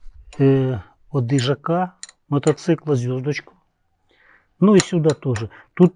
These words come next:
вже там менша зв'язочка, тут, тут більше, щоб чуть-чуть по-, понизити обороти самого ВОМа. Вона небагато, тут на, по-моєму, один чи два зуба.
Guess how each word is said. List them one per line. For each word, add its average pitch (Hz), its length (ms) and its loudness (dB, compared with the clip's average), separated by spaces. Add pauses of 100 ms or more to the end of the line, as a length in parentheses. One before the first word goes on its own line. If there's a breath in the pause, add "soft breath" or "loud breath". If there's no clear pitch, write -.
(140)
вже 156 420 2 (160)
там 151 220 6
менша 185 320 2
зв'язочка, 143 500 -4
тут, - 340 -8 (400)
тут 147 140 2
більше, 131 460 0 (220 soft breath)
щоб 127 280 -2
чуть-чуть - 520 0
по-, 147 340 0 (1120 soft breath)
понизити 151 540 6
обороти 147 460 0
самого 117 460 -4
ВОМа. 104 460 -8 (1160)
Вона 170 240 2
небагато, 151 560 -2
тут - 240 -12
на, 117 260 -8 (720)
по-моєму, 120 460 -4
один 117 200 -6
чи 127 140 -6
два 110 180 -8
зуба. 147 340 -4